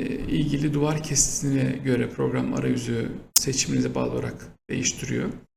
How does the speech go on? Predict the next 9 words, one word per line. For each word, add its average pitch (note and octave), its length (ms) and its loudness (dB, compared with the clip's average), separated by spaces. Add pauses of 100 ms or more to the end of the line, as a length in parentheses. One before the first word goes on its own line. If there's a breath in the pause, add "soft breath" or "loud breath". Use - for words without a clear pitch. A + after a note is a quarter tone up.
(500)
Betonarme D3+ 560 2
dizayn D3 360 4
yöntemini C3+ 540 2
T D3 180 2
S D3+ 280 2
beş C#3 180 2
yüz C#3+ 140 -2
ve B2+ 60 4
Eurocode C3 540 0